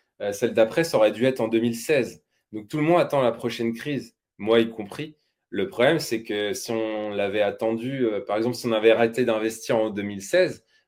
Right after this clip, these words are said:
on aurait loupé les plus belles années de la bourse. Donc, c'est, c'est ça le problème, en fait. Et dans tous les cas, tu prends le risque de faire mieux qu'un livret A. Donc, en fait, ton risque, il est limité. T'as même le temps de faire des conneries.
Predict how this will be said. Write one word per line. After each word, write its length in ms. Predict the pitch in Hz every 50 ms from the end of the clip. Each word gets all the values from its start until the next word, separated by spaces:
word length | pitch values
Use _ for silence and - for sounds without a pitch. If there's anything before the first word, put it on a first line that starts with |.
| _
on 180 | - 98 98 98
aurait 260 | 101 101 107 107 107
loupé 260 | 104 110 101 - 139
les 160 | 127 120 110
plus 160 | - - - 98
belles 280 | 101 104 104 104 104
années 180 | 113 110 117 120
de 80 | 110
la 100 | 113 127
bourse. 460 | 131 151 175 - - - - - _ _ _ _ _ _ _ _ _ _ _ _
Donc, 160 | - 104 98 -
c'est, 180 | - 123 120
c'est 180 | 113 - - 117
ça 140 | - 147 139
le 100 | 135 127
problème, 380 | - - 139 139 151 143 120
en 80 | 107 95
fait. 240 | - 98 92 - _
Et 80 | - 104
dans 140 | 110 110 107
tous 140 | - - 131
les 160 | 131 131 120
cas, 120 | 151 160
tu 160 | 160 - 135
prends 160 | - - - 113
le 60 | 113
risque 160 | 123 147 143
de 80 | 120 110
faire 220 | 110 - 113 107
mieux 120 | 113 127 135
qu'un 160 | 131 123 110
livret 360 | 107 107 107 101 104 107 110
A. 260 | 117 120 - - - _ _ _
Donc, 200 | 90 87 _ 92
en 40 | 90
fait, 140 | - 110
ton 160 | - _ 101 90
risque, 300 | 98 110 117 - - _
il 100 | 85 82
est 40 |
limité. 480 | 82 85 87 90 92 92 - 117 113 - _ _ _ _ _ _ _ _ _ _ _ _ _ _ _ _ _ _ _ _ _ _ _ _ _ _ _ _ _ _ _ _ _ _ _ _ _ _ _ _ _ _ _ _ _ _ _ _ _ _ _ _ _ _ _ _ _ _ _ _ _ _ _ _ _ _ _ _ _ _ _ _ _ _ _ _ _ _ _ _ _ _ _ _ _ _ _ _
T'as 80 | - 95
même 220 | 95 98 101 98
le 160 | 98 95 95
temps 140 | 98 110 110
de 60 | 98
faire 180 | - - 95 92
des 140 | 90 90 87
conneries. 480 | - 104 101 101 98 98 95 95 -